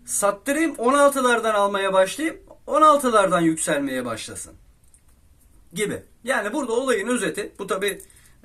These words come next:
e, böyle üç beş cümleyle anlatılacak bir şey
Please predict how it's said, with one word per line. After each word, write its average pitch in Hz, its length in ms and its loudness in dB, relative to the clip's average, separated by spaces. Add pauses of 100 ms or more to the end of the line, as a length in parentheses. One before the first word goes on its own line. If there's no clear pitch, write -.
e, 143 60 -10 (2000)
böyle 165 180 -8
üç 175 260 -12
beş 226 200 -4
cümleyle 185 360 -4
anlatılacak 165 600 -6
bir 165 60 -10
şey 302 260 -8